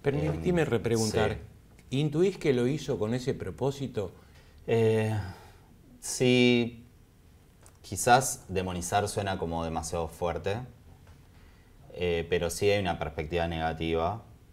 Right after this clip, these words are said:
Speaker 2: Eh, creo que también las, eh, digamos, con esto de la, el atentar contra la imaginación tiene que ver con cómo las redes también estandarizan y,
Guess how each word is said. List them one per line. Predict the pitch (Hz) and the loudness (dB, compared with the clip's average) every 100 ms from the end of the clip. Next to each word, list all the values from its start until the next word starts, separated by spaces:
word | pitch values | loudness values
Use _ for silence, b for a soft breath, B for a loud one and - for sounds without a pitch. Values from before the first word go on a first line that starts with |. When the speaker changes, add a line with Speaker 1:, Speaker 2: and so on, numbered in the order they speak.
| - B B B B B - | -20 B B B B B -12
Speaker 2:
Eh, | - 85 80 80 78 78 76 76 - - - - - - - - - - - - - - - - | -4 -2 -2 -2 -2 -4 -6 -8 -16 -20 -20 -20 -20 -20 -20 -20 -20 -20 -20 -20 -20 -20 -20 -8
creo | - 95 | 0 2
que | 95 | 2
también | 87 87 90 92 | 0 0 2 2
las, | 90 87 - 80 - - | 0 -2 -6 -14 -14 -14
eh, | - 78 78 - | -10 -8 -8 -8
digamos, | 76 80 78 | -8 -8 -8
con | - 78 | -8 -8
esto | 82 87 | -6 -4
de | 82 76 | -2 -2
la, | 73 71 69 - - | -4 -6 -8 -14 -16
el | 73 71 71 - - | -12 -10 -10 -12 -8
atentar | 78 78 78 80 87 | -6 -6 -4 0 0
contra | 87 90 80 | 0 -6 -6
la | 80 | -6
imaginación | 78 78 76 80 78 - 87 87 | -6 -8 -10 -10 -10 -8 -8 -6
tiene | 87 85 | -6 -6
que | 82 | -8
ver | 80 80 | -6 -8
con | 85 80 78 78 - B B - | -6 -6 -6 -10 -14 B B -14
cómo | 82 85 87 | -8 -4 -4
las | 76 73 | -4 -6
redes | 82 85 82 | -4 -4 -4
también | 78 78 80 82 | -8 -6 -6 -8
estandarizan | 76 80 78 73 80 85 - 82 85 87 - - b b b b b - | -10 -10 -8 -6 -6 -8 -8 -8 -8 -12 -18 -20 b b b b b -14
y, | 78 76 73 73 69 | -10 -8 -6 -8 -10